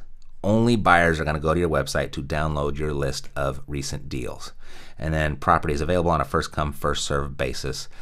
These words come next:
Whatever you can do there to, uh, promote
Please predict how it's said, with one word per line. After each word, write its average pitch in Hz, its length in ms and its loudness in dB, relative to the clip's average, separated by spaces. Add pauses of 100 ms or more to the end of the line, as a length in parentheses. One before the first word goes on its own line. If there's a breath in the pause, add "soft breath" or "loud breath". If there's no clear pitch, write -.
(260 loud breath)
Whatever 82 280 2
you 78 100 0
can 71 480 -2
do 71 160 -4
there 67 200 0
to, 67 360 -2
uh, 62 140 0 (120)
promote 73 560 0